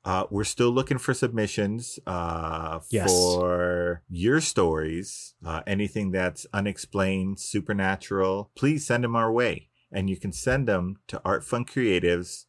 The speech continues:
Speaker 1: at gmail dot com. Write it, uh, send it to us, record and send it to us in a wav file, any of those things.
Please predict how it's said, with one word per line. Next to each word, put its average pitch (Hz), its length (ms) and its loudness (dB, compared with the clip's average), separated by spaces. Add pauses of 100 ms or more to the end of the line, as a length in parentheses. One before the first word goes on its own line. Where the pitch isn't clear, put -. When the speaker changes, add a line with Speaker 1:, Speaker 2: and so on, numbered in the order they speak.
Speaker 1:
at 87 180 -4
gmail 98 460 0
dot 87 260 0
com. 71 380 -2
Write 101 360 4
it, 135 300 4 (320)
uh, 82 260 -2
send 107 340 0
it 110 120 0
to 117 200 2
us, 110 200 2
record 120 680 4
and 92 160 0
send 113 260 2
it 110 120 2
to 117 160 2
us - 360 0 (100)
in 95 160 4
a 87 80 2
wav 104 280 6
file, 131 680 4
any 139 240 8
of 123 100 6
those 98 260 6
things. - 500 -4